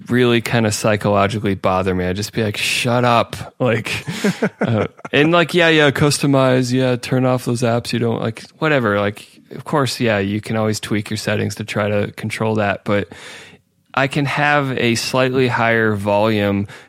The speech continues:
because I know if it's, I lift my arm and it's like, "Oh, it's just a stupid Facebook thing."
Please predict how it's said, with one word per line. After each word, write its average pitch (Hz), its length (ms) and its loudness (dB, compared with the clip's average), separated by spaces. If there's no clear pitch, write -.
because 120 320 -2
I 117 140 2
know 117 580 2
if - 240 -4
it's, - 280 -6
I 113 140 0
lift 117 300 -4
my 107 140 2
arm 101 300 0
and 101 120 0
it's 98 180 -6
like, 101 160 -2
"Oh, 104 200 2
it's 98 120 -4
just - 220 -8
a 101 40 -8
stupid 101 360 -6
Facebook 98 460 -6
thing." 98 300 -4